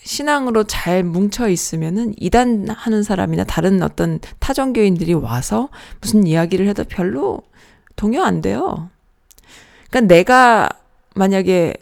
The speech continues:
사는 것에 아무런 그 꺼리낌이 없으면 옆에 와서 막 사기를 치고 말이죠. 보험 들라 그러고 이거 안 들면 너 당장 불안하다 그러고 막 이래도 "아이, 웃기고 있네." 넘어가요. 내가 뭔가 의지할 곳이 필요하고 내가 뭔가 불안할 때에,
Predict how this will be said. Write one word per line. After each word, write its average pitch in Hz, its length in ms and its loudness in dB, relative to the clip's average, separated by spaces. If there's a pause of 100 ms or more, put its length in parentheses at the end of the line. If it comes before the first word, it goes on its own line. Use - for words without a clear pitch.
(760)
사는 262 420 -2
것에 202 220 2
아무런 185 560 2
그 170 320 -2
꺼리낌이 226 480 0
없으면 180 560 -2
옆에 165 260 2
와서 208 300 2
막 220 100 -6 (260)
사기를 254 380 -6
치고 - 300 -4
말이죠. 175 380 0
보험 190 340 -2
들라 190 260 -2
그러고 190 400 -4
이거 180 180 -2
안 170 160 0
들면 185 280 -2
너 170 80 -2
당장 180 400 -4
불안하다 190 480 -2
그러고 165 260 -4
막 190 180 -4
이래도 202 420 -2 (680)
"아이, - 340 -10 (320)
웃기고 - 360 -10
있네." 175 380 -8
넘어가요. 196 460 -4 (600)
내가 190 340 4
뭔가 202 580 4
의지할 214 460 4
곳이 - 240 -4
필요하고 214 760 0
내가 185 220 2
뭔가 196 280 2
불안할 202 560 2
때에, 196 480 -4